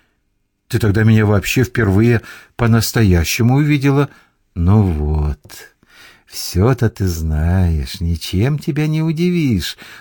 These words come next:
Ну что ты, Данила поцеловал её. Да ты меня каждую секунду удивляешь,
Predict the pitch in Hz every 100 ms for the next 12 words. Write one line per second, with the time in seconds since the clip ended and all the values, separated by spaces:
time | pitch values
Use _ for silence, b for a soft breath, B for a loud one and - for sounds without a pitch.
0 | B 92 92 87 - _ 104 92 95 90
1 | 85 - 71 64 58 B B B B 85
2 | 73 73 71 82 - 85 73 73 76 71
3 | 67 65 _ _ - 85 90 117 110 107
4 | 107 - 113 113 107 113 110 - 120 -
5 | 120 139 147 139 139 127 139 135 127 92
6 | 71 67 -